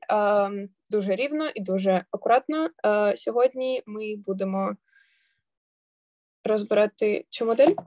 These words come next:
Тобто вона вже стоїть в трошечки іншій позі. Це вже такий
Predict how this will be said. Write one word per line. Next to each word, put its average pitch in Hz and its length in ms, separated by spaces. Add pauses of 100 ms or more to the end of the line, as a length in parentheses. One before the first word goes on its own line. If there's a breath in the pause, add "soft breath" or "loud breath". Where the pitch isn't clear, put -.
(160)
Тобто 233 240
вона 277 220
вже 320 120
стоїть 285 320
в - 180
трошечки 339 560
іншій 254 440
позі. - 400 (160)
Це 202 160
вже 220 140
такий 247 320